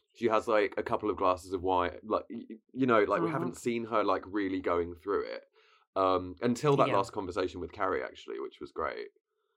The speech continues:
Speaker 1: Um,
Speaker 2: 'Cause I'm, um,
Speaker 1: yeah.
Speaker 2: you see, I was with them. So th-, there was the, so let's, let's set it up. Let's G up the big scene.
Speaker 1: Yeah.
Speaker 2: So in what was, I think, the best, the best scene of the series so far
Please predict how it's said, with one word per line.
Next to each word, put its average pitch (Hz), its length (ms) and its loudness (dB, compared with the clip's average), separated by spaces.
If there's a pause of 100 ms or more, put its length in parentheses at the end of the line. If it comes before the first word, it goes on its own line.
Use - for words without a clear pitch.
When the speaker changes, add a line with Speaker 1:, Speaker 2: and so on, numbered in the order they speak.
(280)
Speaker 1:
Um, 80 680 -4 (100)
Speaker 2:
'Cause - 160 -6
I'm, 208 220 0
um, 226 220 2
Speaker 1:
yeah. 196 180 6
Speaker 2:
you 190 80 2
see, 240 300 0
I 233 300 0
was 233 180 -2
with 185 300 0
them. 110 440 -4 (440)
So 190 220 6
th-, 185 200 2
there 202 120 2
was 196 100 0
the, 185 600 -6
so - 180 -4
let's, 180 320 0
let's 208 280 0
set 175 160 2
it 123 120 -2
up. 120 100 -6
Let's 180 200 -2
G 160 340 2
up 143 100 -4
the 143 200 0
big 131 200 0
scene. 120 440 -6 (380)
Speaker 1:
Yeah. 90 240 -2 (160)
Speaker 2:
So 190 200 -4
in 196 140 2
what 214 180 4
was, 175 520 0
I 180 220 8
think, 143 400 -4
the 156 80 -2
best, - 560 0
the 151 80 0
best 151 300 2
scene 143 220 -2
of 123 100 -6
the - 80 -10
series 131 520 -4
so 127 220 -2
far 135 440 -4